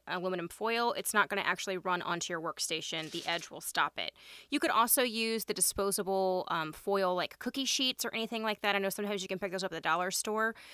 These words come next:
but I just think, you know, everybody should have aluminum foil on hand, so this is pretty easy to be able to protect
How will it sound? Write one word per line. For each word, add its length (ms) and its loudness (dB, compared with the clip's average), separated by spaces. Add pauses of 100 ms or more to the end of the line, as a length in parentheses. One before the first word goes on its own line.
(180)
but 100 6
I 120 10
just 160 2
think, 260 4
you 80 -2
know, 160 0
everybody 300 2
should 140 -6
have 100 0
aluminum 260 -4
foil 300 2
on 140 4
hand, 340 2
so 100 -4
this 140 -2
is 100 -6
pretty 260 -6
easy 360 -4
to 180 -6
be 120 -6
able 120 -6
to 80 -8
protect 540 -4